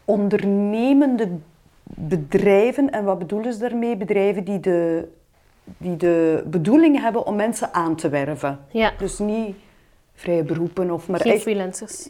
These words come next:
Speaker 1: dus, dus,
Speaker 2: Ja.
Speaker 1: eh, ondernemende bedrijven. Ik weet niet hoe de, wat de term is precies. Maar ik dacht dat wij daar op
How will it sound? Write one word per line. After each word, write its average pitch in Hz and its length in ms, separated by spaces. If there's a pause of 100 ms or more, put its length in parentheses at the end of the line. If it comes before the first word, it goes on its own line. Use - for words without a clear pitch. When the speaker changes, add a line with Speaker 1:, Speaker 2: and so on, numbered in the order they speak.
(140)
Speaker 1:
dus, 180 480
dus, 196 300
Speaker 2:
Ja. 170 140
Speaker 1:
eh, - 80
ondernemende 180 600 (140)
bedrijven. 139 340
Ik 143 100
weet 165 120
niet 165 100
hoe 156 80
de, 151 100
wat 147 160
de 156 100
term 170 280
is 175 140
precies. 202 440 (520)
Maar 202 100
ik 190 120
dacht 214 220
dat 254 100
wij 233 160
daar 233 320
op - 100